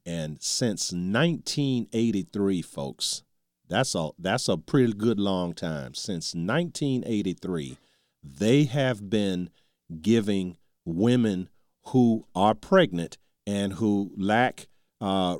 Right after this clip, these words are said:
resources and information and, and quite often the support of the, uh, the father, what, what, what they call today a baby daddy, uh,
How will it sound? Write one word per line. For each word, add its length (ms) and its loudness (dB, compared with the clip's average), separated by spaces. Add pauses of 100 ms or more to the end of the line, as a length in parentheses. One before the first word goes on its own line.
resources 1120 2
and 400 -4
information 1000 -2
and, 400 -8
and 320 -10
quite 280 2
often 460 0
the 100 -4
support 520 0
of 420 -2
the, 220 0
uh, 280 -4
the 140 -8
father, 480 0
what, 320 -8 (160)
what, 220 -6
what 200 -4
they 120 -2
call 260 0
today 400 0
a 60 -2
baby 320 0
daddy, 440 -10 (460)
uh, 300 -6